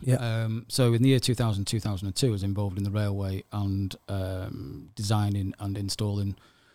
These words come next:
Speaker 2: the new signal gantries for West Coast,
Speaker 1: Yeah.
Speaker 2: which eventually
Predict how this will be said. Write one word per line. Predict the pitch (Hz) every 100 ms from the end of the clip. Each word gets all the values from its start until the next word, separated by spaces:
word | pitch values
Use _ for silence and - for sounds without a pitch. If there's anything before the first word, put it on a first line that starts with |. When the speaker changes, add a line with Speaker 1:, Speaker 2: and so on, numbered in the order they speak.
| _
Speaker 2:
the | 123
new | 120
signal | 107 104 107
gantries | 104 95 95
for | 113
West | 101 - -
Coast, | 110 95 - -
Speaker 1:
Yeah. | 127 123 -
Speaker 2:
which | 110 - - - -
eventually | 101 110 101 101